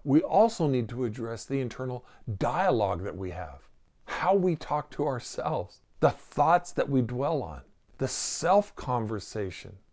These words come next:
We need to keep out the bad and the way that we do that is to, with a filter that eliminates the bad from coming in, from taking residence in our heart.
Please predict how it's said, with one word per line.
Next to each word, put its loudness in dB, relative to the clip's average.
We 10
need 8
to 2
keep -4
out -2
the -4
bad -2
and -4
the -2
way 0
that 6
we 4
do 2
that -2
is -10
to, -10
with 0
a -2
filter 2
that 0
eliminates 2
the -8
bad -6
from -10
coming -6
in, -6
from 0
taking 2
residence 0
in -8
our -8
heart. -10